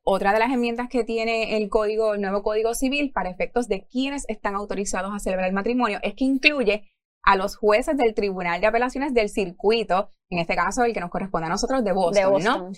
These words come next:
Speaker 2: Ujú.
Speaker 1: Que ese, ese renglón o, o esa persona no, no estaba antes identificada como parte de las personas autorizadas a celebrar matrimonio. O
Speaker 2: ¿Y
Speaker 1: sea,
Speaker 2: les
Speaker 1: que incluye
Speaker 2: interesa? ¿Les interesa a ella? <laughs>
Speaker 1: Sabremos, tenemos un nuevo juez ahora, ¿verdad?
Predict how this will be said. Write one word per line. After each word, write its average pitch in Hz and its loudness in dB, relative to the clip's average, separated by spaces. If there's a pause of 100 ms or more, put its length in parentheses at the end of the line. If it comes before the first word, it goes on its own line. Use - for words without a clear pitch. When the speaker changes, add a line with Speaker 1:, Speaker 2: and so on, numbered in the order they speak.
Speaker 2:
Ujú. 208 0
Speaker 1:
Que 233 8
ese, 262 0
ese 214 0
renglón 254 0
o, 208 0 (220)
o 202 4
esa 262 4
persona 214 2
no, 175 -6
no 208 -2
estaba 226 2
antes 240 0
identificada 208 2
como 180 -4
parte 156 -4
de - 0
las 208 -6
personas 196 -4
autorizadas 208 -2
a 208 -12
celebrar 165 -2
matrimonio. 165 -2
O - -6
Speaker 2:
¿Y 165 2
Speaker 1:
sea, 240 8
Speaker 2:
les 262 12
Speaker 1:
que 269 10
incluye 247 10
Speaker 2:
interesa? - 8
¿Les 214 8
interesa 214 4
a 339 4
ella? 339 6 (200)
<laughs> - -10
Speaker 1:
Sabremos, 196 10
tenemos 233 10
un - 8
nuevo 330 12
juez 269 8 (100)
ahora, 254 6
¿verdad? 466 8